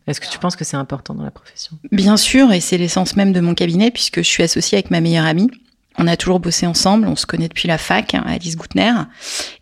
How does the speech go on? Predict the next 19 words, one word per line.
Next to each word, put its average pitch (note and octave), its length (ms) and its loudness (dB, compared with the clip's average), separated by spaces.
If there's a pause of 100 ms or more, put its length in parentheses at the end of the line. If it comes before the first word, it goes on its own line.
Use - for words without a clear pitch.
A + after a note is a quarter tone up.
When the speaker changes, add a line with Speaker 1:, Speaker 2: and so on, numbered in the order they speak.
Speaker 2:
Et, G#3 240 6
euh, D#3+ 560 4
ça E3 220 -4
ne D#3+ 180 0
vous D#3+ 200 -2
a D#3+ 80 2
pas E3+ 160 -2
échappé, F3+ 380 2
mais F3+ 180 2
ici, G3 420 0
euh, D#3+ 140 2
nous D#3 160 -2
ne D#3 60 -2
sommes D#3+ 280 -2
que G#3+ 120 0
des G3 200 0
avocates. - 480 -2 (1000)
Et, F3+ 240 2
euh, E3 440 0